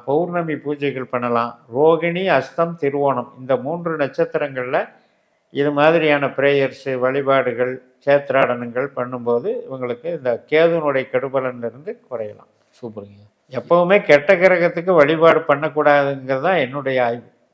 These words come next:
Speaker 2: ஓ, கெட்ட கிரகத்துக்கு வழிபாடு பண்ணக்கூடாது.
Speaker 1: பண்ணக்கூடாது. பரிகாரம் பண்றது என்னன்னா, தான தர்மம் பண்ணலாம்.
Speaker 2: ம்.
Speaker 1: இப்ப கேதுவுக்கு என்ன தான தர்மம்னா, அசுவனி மகம் மூல நட்சத்திரத்துல மனநலம் பாதிக்கப்பட்டவர்களுக்கு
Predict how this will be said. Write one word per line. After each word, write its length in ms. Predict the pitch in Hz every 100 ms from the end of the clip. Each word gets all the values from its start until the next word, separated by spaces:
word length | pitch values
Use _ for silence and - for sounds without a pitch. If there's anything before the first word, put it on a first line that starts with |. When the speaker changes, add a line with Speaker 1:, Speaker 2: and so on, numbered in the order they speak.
| _ -
Speaker 2:
ஓ, 100 | 113
கெட்ட 220 | - 113 143
கிரகத்துக்கு 460 | 143 139 143 165
வழிபாடு 260 | 135 139 127
பண்ணக்கூடாது. 340 | 120 117 107
Speaker 1:
பண்ணக்கூடாது. 520 | 127 139 120 117 107 _ _ _ _ _ _ _ -
பரிகாரம் 540 | 143 190 196 190 170
பண்றது 440 | 156 156 156 160 165
என்னன்னா, 320 | 143 151 143 170 131
தான 320 | 139 170 175
தர்மம் 340 | 156 147 143
பண்ணலாம். 380 | 131 117 107 - _ -
Speaker 2:
ம். 260 | 113 110 113 -
Speaker 1:
இப்ப 200 | 135 139
கேதுவுக்கு 600 | - 165 190 190 175 165 160
என்ன 160 | 170
தான 260 | 151 156 151
தர்மம்னா, 600 | 143 139 139 131 120 113 127 _ _ _ _ _ _ _ - 135
அசுவனி 380 | 170 180 185 180 165
மகம் 260 | 156 160
மூல 200 | 156 160 151
நட்சத்திரத்துல 600 | 139 147 120 127 - 113 113 143 _ _ _ _ _ _ _ - 117
மனநலம் 600 | 131 160 196 185 185 175 165
பாதிக்கப்பட்டவர்களுக்கு 840 | 160 156 143 143 143 135 127 120